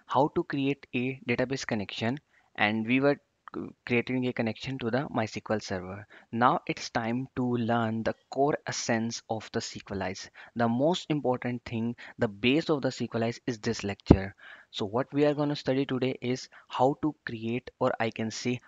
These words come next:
how to define a model in Sequelize. Now, what is a model? Before I tell you we, uh, how to create a model, you should know what is a model.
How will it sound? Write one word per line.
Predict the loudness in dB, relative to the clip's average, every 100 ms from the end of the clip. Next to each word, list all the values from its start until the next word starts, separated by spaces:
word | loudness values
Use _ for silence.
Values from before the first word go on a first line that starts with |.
| -8
how | -2 -2 -2
to | -4
define | 0 0 2 0 -2
a | -4
model | -2 -2 -4 -4
in | -6
Sequelize. | -6 -8 -8 -8 -8 -8 -12 -20 -20 -20 -18 0
Now, | 2 2 _
what | -4 0 2
is | 2 2
a | 2
model? | 2 -2 -6 -8 -8
Before | -4 2 4
I | 4 0 -14 -20 _ 2
tell | 4
you | 4 0 -2 -4 -12 _ -10
we, | -6 -2
uh, | -2
how | 2 4 4
to | 2
create | 0 0 0
a | -2
model, | -2 -4
you | -4
should | -4 -2
know | 0 -2
what | -2 -4 -4
is | -2 -2
a |
model. | -2 -4 -6